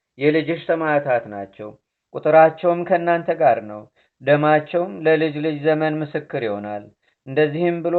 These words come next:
መድህን በመልአኩ በቅዱስ ገብርኤል ቃል ተናገራት። ቅድስት ኢየሉጣም አለች፣ «ያንን ቃል በሰማች ጊዜ ለአብ ምስጋና ይገባል፣ ለወልድ ምስጋና ይገባል፣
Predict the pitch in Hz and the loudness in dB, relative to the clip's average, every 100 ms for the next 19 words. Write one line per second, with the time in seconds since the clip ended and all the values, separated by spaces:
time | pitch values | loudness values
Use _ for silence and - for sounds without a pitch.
0 | 175 170 165 175 170 165 165 165 160 160 | 2 2 0 -2 -2 -2 2 6 6 4
1 | 165 160 160 151 151 - 156 151 151 147 | -2 -4 -6 -8 -8 -4 -2 0 -2 2
2 | 143 127 127 107 104 101 110 107 104 - | 4 4 0 -6 -6 -8 -8 -8 -8 -12
3 | _ _ _ 127 131 147 147 156 156 160 | _ _ _ -14 -6 -4 -4 -2 0 0
4 | 160 165 151 110 101 104 101 _ _ _ | 2 2 2 0 -8 -8 -12 _ _ _
5 | _ 127 143 147 156 151 156 147 147 156 | _ 4 4 4 -2 2 4 4 2 -2
6 | 147 147 147 147 151 165 175 _ _ _ | -2 -2 -4 -6 -10 -10 -10 _ _ _
7 | - 143 151 151 151 147 151 151 147 151 | 6 10 10 10 4 -4 2 4 4 0
8 | 143 151 147 160 170 196 156 160 151 156 | 0 -4 0 4 4 2 2 2 2 0
9 | 156 151 - 151 147 147 139 147 151 175 | -4 -6 -2 0 0 -2 -4 -4 2 2